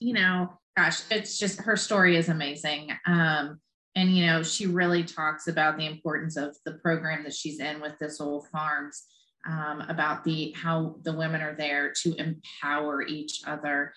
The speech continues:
Um, and one thing that I absolutely loved is she talked about, like, the importance of a circle. And she said, "Because someone is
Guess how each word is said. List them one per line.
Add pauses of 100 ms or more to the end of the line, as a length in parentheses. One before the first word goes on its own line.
(260)
Um,
and
one
thing
that
I
absolutely
loved
is
she
talked
about, (240)
like,
the
importance
of
a
circle. (100)
And
she
said,
"Because
someone
is